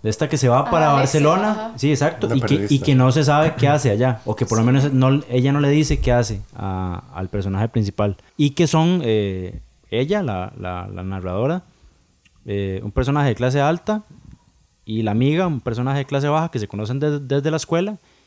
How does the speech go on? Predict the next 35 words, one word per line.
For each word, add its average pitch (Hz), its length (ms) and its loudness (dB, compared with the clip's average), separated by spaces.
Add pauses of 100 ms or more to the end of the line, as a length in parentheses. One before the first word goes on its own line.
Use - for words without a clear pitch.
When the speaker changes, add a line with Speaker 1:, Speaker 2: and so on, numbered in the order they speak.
(260)
Speaker 1:
y 127 120 -6
que 120 200 -6
desde 104 120 -6
la 104 60 -6
escuela 120 320 -2
son 143 540 -2 (120)
conscientes 123 520 -2
de 127 80 -2
esas 147 160 -2
diferencias 160 680 -4
y 110 120 -16
que 98 200 -8
de 95 160 -10
un, 104 340 -10
un 113 140 -8
momento 120 380 -2
se, 92 240 -8 (140)
se - 180 -10
separan. 101 560 -4 (920)
Entonces, 120 420 -2
esa 143 280 0
separación 160 520 0
para 147 180 0
mí 143 160 0
es 175 160 -2
como 165 160 -2
el 110 80 0
signo 160 500 -2
del 104 240 -6
libro, 117 320 0 (680)
que 110 140 -4
las, 107 320 -6 (440)
es 131 320 -2
ese 135 240 2
abismo 175 640 2